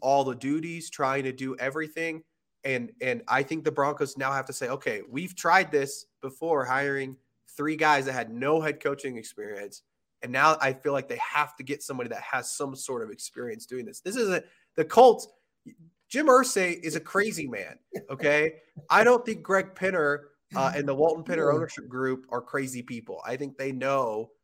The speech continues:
Speaker 1: that they've gotta go out and get somebody that has somewhat, some experience. Maybe I'm wrong. Maybe they go and they hire,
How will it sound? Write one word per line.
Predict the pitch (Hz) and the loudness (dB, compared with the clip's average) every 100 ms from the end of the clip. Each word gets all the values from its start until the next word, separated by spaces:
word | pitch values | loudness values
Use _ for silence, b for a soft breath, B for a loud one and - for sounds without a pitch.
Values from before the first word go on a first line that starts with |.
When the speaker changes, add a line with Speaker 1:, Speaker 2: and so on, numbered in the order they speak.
| _ | _
Speaker 1:
that | 123 | -8
they've | 131 127 | -6 -4
gotta | 127 123 117 | -2 -2 0
go | 117 | -2
out | 113 104 | -2 -4
and | 110 | -8
get | 117 | -12
somebody | - 117 110 | -10 -10 -8
that | 110 143 | -8 -10
has | 110 - | -12 -12
somewhat, | - 117 113 110 - | -10 -8 -6 -8 -8
some | - 143 123 | -6 -6 -6
experience. | 117 - 117 101 - | -10 -8 -8 -6 4
Maybe | 226 226 | 6 8
I'm | 196 | 6
wrong. | 185 160 135 | 2 2 0
Maybe | 175 | -4
they | 170 | -4
go | 156 151 | 2 2
and | 139 | 2
they | 135 | -2
hire, | 131 139 131 117 | 2 2 2 -2